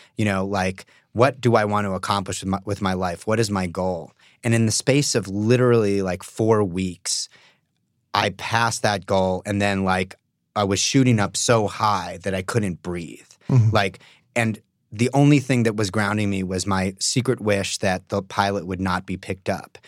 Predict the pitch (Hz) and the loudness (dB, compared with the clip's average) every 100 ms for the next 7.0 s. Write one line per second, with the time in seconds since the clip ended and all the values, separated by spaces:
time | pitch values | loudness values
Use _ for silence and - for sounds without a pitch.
0 | - - - 107 107 98 110 101 - 117 | -20 -14 -4 -2 -2 0 0 0 0 2
1 | 117 - 123 107 - 104 101 92 - 107 | 2 2 0 0 0 -2 -2 -4 -2 -2
2 | 104 95 98 92 98 95 90 - - - | 0 0 -2 -2 0 0 -2 -8 -8 0
3 | 110 104 110 107 104 101 95 - _ _ | 2 2 0 -2 0 -2 -2 -10 _ _
4 | - 135 123 120 - 113 107 95 - - | 0 2 4 2 2 2 2 0 -2 2
5 | 147 127 117 - - 104 98 98 - 101 | 0 2 -2 -2 -2 -2 -4 -8 -2 0
6 | 101 98 98 104 104 98 98 139 143 95 | 0 -2 -4 -6 -4 -2 0 2 2 0